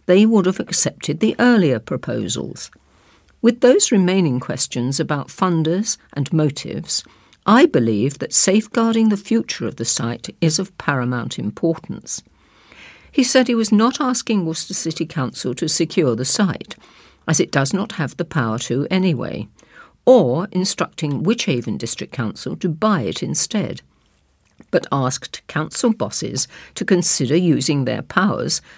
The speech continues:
to make the future of the site clear and permanent. Council has eventually passed a heavily amended motion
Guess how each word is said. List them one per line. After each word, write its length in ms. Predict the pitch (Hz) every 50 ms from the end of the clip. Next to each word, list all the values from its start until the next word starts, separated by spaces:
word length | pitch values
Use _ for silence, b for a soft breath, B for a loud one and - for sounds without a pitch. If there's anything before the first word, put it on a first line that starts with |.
| b b b b
to 140 | - - 175
make 240 | 160 160 170 165 -
the 100 | - 220
future 400 | - - 165 127 - - - -
of 140 | - -
the 100 | 160 -
site 440 | 156 - - - 113 113 117 - - - _
clear 440 | - - 170 151 120 110 120 196 - -
and 200 | 165 143 - -
permanent. 640 | - - 214 202 123 101 - 196 180 170 - - - _ _ _ _ b b b b b b b b b b b b b
Council 400 | - - 277 339 - - - 240
has 180 | 226 220 214 -
eventually 520 | 202 226 226 226 214 - - - 127 120
passed 420 | 127 - - 131 117 131 - - -
a 80 | -
heavily 520 | 127 - - 226 226 220 202 147 120 117 107
amended 540 | 107 113 120 110 101 107 104 113 107 -
motion 560 | 131 123 107 104 107 - - - 95 - 113